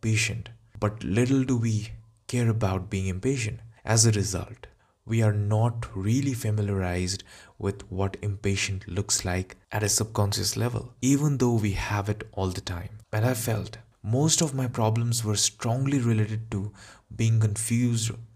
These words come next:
on what I should be choosing on. That is whether being patient or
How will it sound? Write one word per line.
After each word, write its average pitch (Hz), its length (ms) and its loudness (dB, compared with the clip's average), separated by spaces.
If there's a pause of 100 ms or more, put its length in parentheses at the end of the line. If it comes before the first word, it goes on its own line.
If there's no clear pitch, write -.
(100)
on 110 240 0
what 117 180 2
I 123 60 0
should 113 260 0
be 107 100 2
choosing 110 480 4
on. 113 280 -2 (560)
That 110 140 2
is 110 180 2
whether 113 260 2
being 107 400 0
patient 123 480 0 (100)
or 98 380 -2